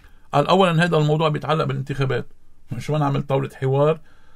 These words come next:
لا، ما نحن طاولة الحوار هي بينزلوا النواب على مجلس النواب، بضلوا يصوتوا ليلاقوا حل ليصوتوا لرئيس، هيدا ما في غيره." <coughs> والحوار هو شغلة طبيعية بين دورة ودورة، مش بين جلسة وجلسة، لنأكد، بين دورة ودورة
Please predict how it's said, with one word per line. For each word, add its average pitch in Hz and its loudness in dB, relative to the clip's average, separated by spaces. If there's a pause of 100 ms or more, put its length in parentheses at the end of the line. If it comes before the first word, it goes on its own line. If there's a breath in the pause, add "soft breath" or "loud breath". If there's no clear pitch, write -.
(180 soft breath)
لا، 117 -4
ما 120 -2
نحن 135 -2
طاولة 143 -2
الحوار 147 0
هي 160 -2
بينزلوا 139 -2
النواب 135 2
على 117 -2
مجلس 127 -4
النواب، 117 -2 (240 soft breath)
بضلوا 175 2
يصوتوا 151 0
ليلاقوا 160 -2
حل 156 -2 (320 loud breath)
ليصوتوا 147 0
لرئيس، 131 -2
هيدا 147 0
ما 143 -2
في 147 -6
غيره." 135 -2 (140 loud breath)
<coughs> - -6
والحوار 165 2
هو 160 0
شغلة 151 0
طبيعية 135 -2 (260 loud breath)
بين 127 0
دورة 143 6
ودورة، 127 0
مش 107 -8
بين 127 -2
جلسة 120 -6
وجلسة، 110 -8 (320 soft breath)
لنأكد، 139 -6 (540 soft breath)
بين 127 0
دورة 143 4
ودورة 143 0